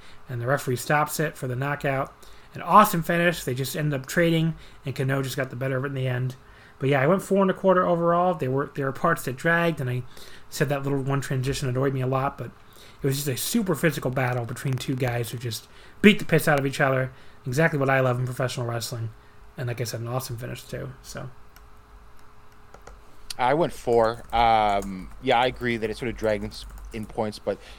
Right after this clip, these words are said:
Speaker 2: everything from, like, the top rope dragon suplex and the stomp was awesome. The finish was good, and there was also, like, uh, this one sequence where, like, Nakajima was,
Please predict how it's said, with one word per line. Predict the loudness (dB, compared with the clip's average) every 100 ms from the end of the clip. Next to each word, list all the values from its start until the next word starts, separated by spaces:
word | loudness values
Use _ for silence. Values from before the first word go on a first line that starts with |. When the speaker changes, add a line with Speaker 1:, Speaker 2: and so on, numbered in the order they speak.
| -10
Speaker 2:
everything | -6 -4
from, | -4 -4 -6
like, | -6 -6
the | -8 -8
top | -4 -4 -2
rope | -6
dragon | -4 -4 -4
suplex | -8 -10 -10 -10
and | -12
the |
stomp | -12 -2 0 0 -4
was | -2
awesome. | -2 -2 -6 -10 -12 -20 -18
The | -6
finish | -2 0 0
was | -4
good, | 0 4 6 4 -4 -8
and | 0
there | 2
was | 4
also, | 4 4 4
like, | 4 4 0 -14 -20 -20 -12 -4
uh, | -4 -4 -8 -14 -14 -10
this | -8 -4
one | -4
sequence | -4 -12 -6 -4 -4 -4
where, | -2
like, | 0 -2 -4 -6
Nakajima | -2 -2 -4 -6 -2 0
was, | 0 -4 -6